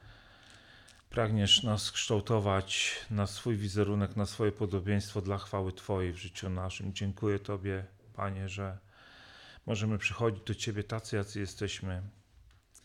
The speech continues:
i w Tobie mieć nadzieję, Boże Wszechmogący, że Ty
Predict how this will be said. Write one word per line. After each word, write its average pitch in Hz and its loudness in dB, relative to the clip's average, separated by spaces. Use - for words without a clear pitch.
i 113 -6
w - -10
Tobie 113 2
mieć 101 0
nadzieję, 101 2
Boże 107 -2
Wszechmogący, 95 -2
że 92 0
Ty 113 -2